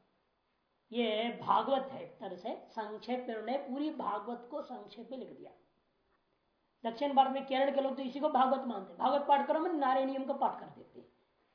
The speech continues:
कौन अठारह सौ श्लोक पाठ करेगा, उसका निचोड़ है ये, इसको पाठ करो तो हो जाएगा। वो इसने किया तो सर्व रोग शमन के लिए, और आज भी रोग शांति के लिए ज्यादातर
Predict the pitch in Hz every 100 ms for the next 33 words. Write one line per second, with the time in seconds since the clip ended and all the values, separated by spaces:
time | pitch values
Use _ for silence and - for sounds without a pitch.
0 | _ - 233 339 330 254 269 285 254 262
1 | - 254 - 233 - - 143 - - 202
2 | - 226 233 277 285 320 269 262 247 233
3 | - - - 269 294 285 277 277 302 -
4 | 190 185 - - _ _ _ _ _ _
5 | _ _ _ _ _ _ _ _ _ _
6 | _ _ - 269 254 311 370 370 339 330
7 | - 302 320 302 320 - 269 330 240 175
8 | - - _ _ _ _ _ _ _ _
9 | _ _ _ _ _ _ _ _ _ _
10 | _ - 226 233 277 320 330 254 302 -
11 | 277 277 262 269 285 277 269 349 370